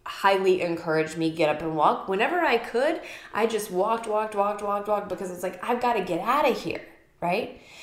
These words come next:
But all these poor sick people are just being fed this garbage. There no, hardly anyone was in there visiting them. And they're just, you know, not fully taken care of because the nurses are understaffed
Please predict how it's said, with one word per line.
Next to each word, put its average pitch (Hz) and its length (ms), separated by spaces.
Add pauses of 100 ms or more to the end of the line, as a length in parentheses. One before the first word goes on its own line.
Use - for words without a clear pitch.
(340)
But 240 160
all 285 180
these 285 240 (100)
poor 302 420
sick 302 340
people 269 320
are 208 100
just 214 260
being 196 220
fed 226 420
this 339 240
garbage. 190 680 (640)
There 202 100
no, 233 260
hardly 294 440
anyone 320 380
was 285 160
in 262 140
there 233 160
visiting 240 580
them. 196 460 (840)
And 277 440 (320)
they're 311 220
just, - 380
you 294 100
know, 240 340
not 240 360
fully 269 420
taken 262 400
care 185 260
of 226 260
because 220 320
the 185 100
nurses 190 440
are 185 220
understaffed 165 1040